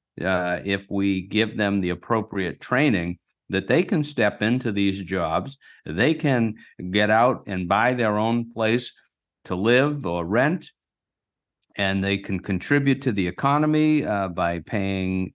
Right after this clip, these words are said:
income taxes from, uh, that employment, and they can be helping our businesses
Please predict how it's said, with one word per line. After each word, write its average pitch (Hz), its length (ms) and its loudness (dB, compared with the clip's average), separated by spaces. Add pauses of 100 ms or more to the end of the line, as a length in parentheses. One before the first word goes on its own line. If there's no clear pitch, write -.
income 147 380 2
taxes 135 640 -2
from, 107 540 0 (300)
uh, 95 260 2
that 101 240 2
employment, 135 680 2 (180)
and 151 320 4
they 131 140 4
can 123 240 -6
be 120 180 0
helping 113 520 0
our 95 180 2
businesses 95 760 -2